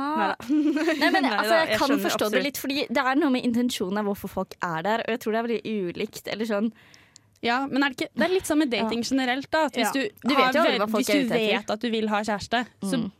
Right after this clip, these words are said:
Speaker 3: blir du veldig skuffa fordi
Speaker 2: Du ikke
Speaker 3: det
Speaker 2: får det med en gang.
Speaker 3: Ja.
Speaker 2: Ja.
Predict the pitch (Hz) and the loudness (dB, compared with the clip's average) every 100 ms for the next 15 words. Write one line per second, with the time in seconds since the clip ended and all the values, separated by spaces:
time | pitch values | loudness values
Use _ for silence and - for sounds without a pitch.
0 | - 214 214 196 220 214 202 247 220 214 | -12 -6 -4 0 0 0 0 -4 -4 -6
1 | 214 202 202 208 - _ _ _ 202 226 | -2 0 0 -2 -8 _ _ _ -2 2
2 | 220 208 202 185 180 175 226 - 240 185 | 4 2 0 -2 -2 -2 -2 0 0 0